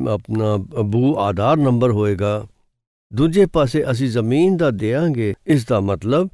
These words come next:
ਪਿੰਡ ਅਤੇ ਪੰਚਾਇਤ ਵਿੱਚ ਕੋਸ਼ਿਸ਼ ਹੈ ਝਗੜਾ ਮੁਕਤ ਪਿੰਡ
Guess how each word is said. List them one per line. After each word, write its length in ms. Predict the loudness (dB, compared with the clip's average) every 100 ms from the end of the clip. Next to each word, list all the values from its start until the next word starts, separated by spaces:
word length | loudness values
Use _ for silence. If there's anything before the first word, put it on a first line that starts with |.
| -14 _ _
ਪਿੰਡ 260 | 0 2 0 -2
ਅਤੇ 160 | -2 -4
ਪੰਚਾਇਤ 600 | -2 -4 0 0 0 -2
ਵਿੱਚ 320 | -6 -4 -6 -8 _ _ _ _ _ _ _ _ _ -6
ਕੋਸ਼ਿਸ਼ 540 | 0 0 0 -4 -2
ਹੈ 400 | -2 0 0 -2 -8 _ _ _ _ _ _ _
ਝਗੜਾ 440 | -2 0 2 2
ਮੁਕਤ 440 | 2 2 0 -2 -8
ਪਿੰਡ 340 | -4 -4 -2